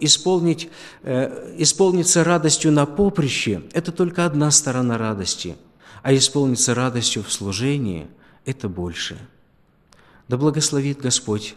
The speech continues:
каждого на своём пути, которые, э, не всегда могут быть, э, радостью наполнены, но чтобы найти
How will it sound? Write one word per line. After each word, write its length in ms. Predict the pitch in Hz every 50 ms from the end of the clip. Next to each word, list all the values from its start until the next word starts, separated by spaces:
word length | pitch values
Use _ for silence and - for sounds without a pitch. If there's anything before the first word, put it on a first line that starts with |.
| - _ _ _
каждого 600 | - - 120 123 117 117 113 104 95 95 87 82 - - - _ _ _ _ _ _ _ _ _ - - _ _ _ _ -
на 360 | 117 113 113 107 107 - -
своём 420 | - - - 107 110 117 123 127 123
пути, 460 | - 113 110 - - 101 98 98 101 - _ _ _ _ _ _ _ _ _
которые, 560 | - 107 - 131 120 120 117 113 110 107 107 - - - - - - - - _ _ _ _ _ -
э, 280 | 110 104 104 104 101 98
не 200 | 104 123 135 151
всегда 560 | 147 - 151 147 131 135 135 135 131 - - -
могут 260 | 127 123 110 127 107
быть, 400 | 107 117 113 110 - - - - _ _ _ _ _ _ _ _ _
э, 560 | - 113 107 107 107 107 110 107 98 - - -
радостью 760 | - - 123 120 117 113 113 107 - - 113 107 101 104 110 - -
наполнены, 760 | - 110 98 - - 123 131 131 120 110 107 101 98 95 92 98 - _ _ _ - - - _ -
но 80 | 120 120
чтобы 340 | - - - 131 120 123
найти 480 | 107 107 98 95 98 - - 165 175 165